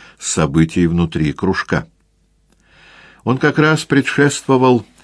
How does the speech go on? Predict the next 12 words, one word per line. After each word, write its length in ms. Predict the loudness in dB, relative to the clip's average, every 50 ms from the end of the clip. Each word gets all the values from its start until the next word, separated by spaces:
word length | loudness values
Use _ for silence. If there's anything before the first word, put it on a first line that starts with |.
| -20 -20 -20 _ _
разрыву 640 | -4 0 0 2 2 2 2 4 4 6 4 4 2
Пастернака 840 | 2 -2 -2 -2 -2 0 0 2 2 2 2 2 0 0 0 0 0
с 180 | 0 -2 -4 -2
Лефом 520 | 0 2 2 2 0 -2 -2 -4 -4 -4
и 260 | -4 -2 0 0 0
Маяковским. 840 | 0 0 2 2 0 0 -2 -6 -10 -10 -10 -14 -16 -14 -16 -16 -16 -20 _ _ _ _ _ _ _ _ _ _ _ _ _ _ _ _ _ _ _ _ _ _ _ _ _ _ _ _ _ _ _ -20 -20 _ -20 -20 -20 -20 -20 -20 -20 -20 _ _
Осип 380 | 4 4 4 4 0 -4 _
Максимович 540 | -2 -2 -2 0 0 2 2 2 2 0 0
Брик 480 | 0 2 4 4 4 2 0 -6 -16 -18 _ _ _ _ _ _ _ _ _ _ _ _ _ _ _ _ _ _ _ _ _ _ _ _ _ _
со 160 | -6 -4 -4
своей 460 | -4 0 2 4 6 6 8 6 6
всегдашней 760 | 4 2 0 -2 0 2 2 2 2 0 0 2 2 2 4